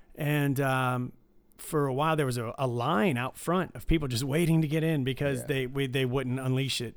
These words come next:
Speaker 1: upon us, you know? And, uh, so that was my start into the business. I think I was twenty, twenty-five, uh, twenty-four, twenty-five, in that area.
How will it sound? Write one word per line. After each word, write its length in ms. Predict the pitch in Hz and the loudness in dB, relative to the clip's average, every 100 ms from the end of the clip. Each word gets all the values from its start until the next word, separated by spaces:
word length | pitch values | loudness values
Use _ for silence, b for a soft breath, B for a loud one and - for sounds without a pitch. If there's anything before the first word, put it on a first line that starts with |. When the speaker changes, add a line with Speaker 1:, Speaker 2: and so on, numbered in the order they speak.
| - | -12
Speaker 1:
upon 340 | 123 135 120 | -4 -2 -2
us, 240 | 110 107 - | -4 -8 -8
you 80 | 120 | -8
know? 240 | 120 127 B B B B - | -6 -8 B B B B -4
And, 260 | 123 123 | -2 -2
uh, 220 | 120 117 | -4 -6
so 140 | 110 139 | -6 0
that 140 | 160 180 | 0 0
was 100 | 156 | 0
my 140 | 160 | -2
start 400 | - 165 175 - | 2 2 2 0
into 240 | 143 - | -2 -2
the 80 | 135 | -4
business. 500 | 123 165 170 113 - | -2 -2 -2 -4 -6
I 100 | 117 | -10
think 260 | - 131 127 | -10 -10 -8
I 60 | 135 | -6
was 280 | 143 135 | -6 -6
twenty, 600 | - - 143 151 151 156 - b b b _ - | -8 -8 -4 -2 -2 -4 -8 b b b _ -14
twenty-five, 840 | - 151 165 - 151 151 - - - B B B B B B - _ - | -6 -4 -4 -2 -2 -4 -10 -20 -20 B B B B B B -20 _ -6
uh, 720 | 120 120 117 117 117 117 117 - | -4 -2 -2 -4 -4 -4 -6 -8
twenty-four, 580 | 147 156 - 165 165 | -6 -6 -6 -8 -8
twenty-five, 680 | 160 - 151 180 180 175 - - - - - | -8 -6 -4 -4 -4 -6 -8 -16 -20 -18 -4
in 120 | 170 151 | 2 4
that 160 | 139 | 4
area. 300 | 131 113 113 | 2 0 -4